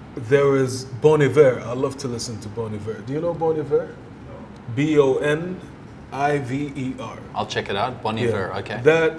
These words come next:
Speaker 1: uh, I believe that is alternative folk. That music for me is something that I would play in the background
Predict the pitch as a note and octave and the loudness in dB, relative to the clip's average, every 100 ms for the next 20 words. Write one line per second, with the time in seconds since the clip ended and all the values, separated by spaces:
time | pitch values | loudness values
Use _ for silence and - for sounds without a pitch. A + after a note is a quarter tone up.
0 | - C3+ B2 A#2+ A#2 A#2 A2 - - - | -2 0 2 2 2 0 -2 -10 -18 -18
1 | - - - C#3+ C#3 D3 D3+ A#2+ G2 B2+ | -18 -16 -2 0 2 2 4 2 -2 2
2 | B2+ A#2+ A#2 A2+ - A#2+ G#2+ G#2+ - A#2 | 2 2 -4 -4 -4 -4 -6 -10 -4 0
3 | A#2 - - - - - - - - - | 0 -2 -14 -16 -16 -16 -18 -18 -16 -16
4 | - - - - - - - - - - | -18 -18 -18 -18 -18 -18 -18 -18 -18 -18
5 | - - - - A#2+ G3 B3 F3 E3+ F#3+ | -18 -18 -18 -12 4 6 6 2 2 2
6 | C3+ C3 - - A#2 C3 A#2+ G#2 G2 - | 2 0 0 -4 0 2 2 -2 -6 -14
7 | - - - A2+ - D3+ D3 C3+ B2+ C3 | -18 -12 -10 -8 -4 -4 -2 -2 0 2
8 | B2 - - C#3 C3+ A#2 A2 B2+ B2+ A#2+ | 0 -4 0 2 2 -2 -4 -2 -4 -4
9 | B2 B2+ C3 C3+ C3+ | -4 -4 -4 -6 -10